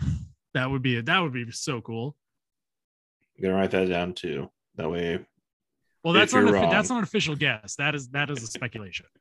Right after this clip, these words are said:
Speaker 2: Okay. Uh, all right. August fifth, you said?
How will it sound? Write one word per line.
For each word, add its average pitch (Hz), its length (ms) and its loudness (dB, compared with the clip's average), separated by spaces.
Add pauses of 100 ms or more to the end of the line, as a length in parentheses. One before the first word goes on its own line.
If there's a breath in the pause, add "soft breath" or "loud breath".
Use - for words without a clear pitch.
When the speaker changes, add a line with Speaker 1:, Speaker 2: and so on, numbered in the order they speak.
Speaker 2:
Okay. 92 300 2 (560 loud breath)
Uh, 123 140 0 (100)
all 156 160 10
right. 131 160 4 (1300 soft breath)
August 147 520 2
fifth, 175 260 4
you 175 60 0
said? 175 280 -6